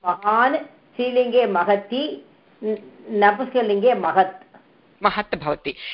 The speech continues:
Speaker 2: यद्यपि त्रिषु लिङ्गेषु महत् शब्दस्य रूपाणि भिन्नानि भवन्ति, किन्तु,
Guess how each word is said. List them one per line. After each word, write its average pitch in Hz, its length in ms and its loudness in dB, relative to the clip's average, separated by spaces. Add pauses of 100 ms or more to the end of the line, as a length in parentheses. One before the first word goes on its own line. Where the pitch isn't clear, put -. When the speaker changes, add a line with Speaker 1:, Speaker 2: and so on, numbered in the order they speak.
(120)
Speaker 2:
यद्यपि 277 460 0
त्रिषु 262 400 -4
लिङ्गेषु 254 720 -2 (300)
महत् 208 340 0
शब्दस्य 214 520 -2
रूपाणि 214 480 2
भिन्नानि 185 480 0
भवन्ति, 180 580 -4 (320)
किन्तु, 233 680 0